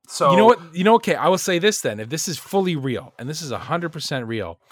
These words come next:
Speaker 2: they dropped the ball on this one 'cause they could have made the console look like a bucket of chicken.
Speaker 1: Well, it's kind of
Speaker 2: No.
Speaker 1: bucket shaped.
Speaker 2: N-, they should have painted it and looked exactly like the bucket. If they're going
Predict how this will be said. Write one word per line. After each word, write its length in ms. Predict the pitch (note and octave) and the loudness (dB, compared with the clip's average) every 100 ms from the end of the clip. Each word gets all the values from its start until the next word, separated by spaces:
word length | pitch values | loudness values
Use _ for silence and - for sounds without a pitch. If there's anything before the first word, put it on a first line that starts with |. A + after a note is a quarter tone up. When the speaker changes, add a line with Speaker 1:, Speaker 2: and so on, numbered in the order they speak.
| _ _ _ _ | _ _ _ _
Speaker 2:
they 160 | A#2 B2 | -4 0
dropped 260 | B2 A2 | 0 0
the 80 | G2 | -4
ball 220 | F#2+ F#2+ | -6 -4
on 60 | F#2+ | -6
this 180 | F#2+ A#2 | -10 -12
one 100 | A2 | -12
'cause 160 | - | -10
they 100 | G2+ | -12
could 220 | - B2+ | -10 -8
have 100 | A#2 | -8
made 220 | G2+ G#2 G2 | -6 -8 -8
the 80 | |
console 420 | - G2+ F#2+ G2+ F2 | -10 -8 -6 -8 -8
look 200 | F#2 F#2+ | -10 -12
like 120 | F2+ | -12
a 40 | |
bucket 360 | E2+ F2 - E2 | -10 -10 -10 -16
of 120 | D#2+ | -14
chicken. 400 | - E2 - - _ _ _ _ _ _ _ _ _ | -16 -16 -18 -20 _ _ _ _ _ _ _ _ _
Speaker 1:
Well, 500 | D#4+ E4 D#4+ E4+ E4 | -12 -8 -8 -8 -8
it's 140 | A#3+ | -12
kind 300 | - - C4+ | -8 -4 -2
of 140 | G#3 C3+ | -4 -4
Speaker 2:
No. 140 | A#2+ | -4
Speaker 1:
bucket 240 | - - - | -4 -10 -14
shaped. 500 | - C3+ G2+ G2 C3+ | -12 -10 -10 -10 -6
Speaker 2:
N-, 240 | D3 C#3 | -6 -4
they 140 | B2+ B2+ | -4 -2
should 240 | - C#3+ | -2 -2
have 180 | C3 A2+ | -4 -6
painted 440 | - A2+ A2+ A#2 A2 | -8 -8 -6 -6 -6
it 180 | G#2+ - | -8 -10
and 240 | G2+ G2 | -14 -10
looked 220 | G2 F2+ - | -10 -12 -16
exactly 580 | F#2 E2 F#2 F2 - F#2+ | -18 -12 -10 -10 -12 -12
like 180 | F2 F2 | -12 -14
the 60 | |
bucket. 340 | F2 D#2+ - - | -14 -14 -14 -16
If 140 | G#2 | -8
they're 120 | B2 B2+ | -6 -4
going 640 | C3 F3 G#3+ G#3+ G#3 G3+ | 2 4 6 6 4 2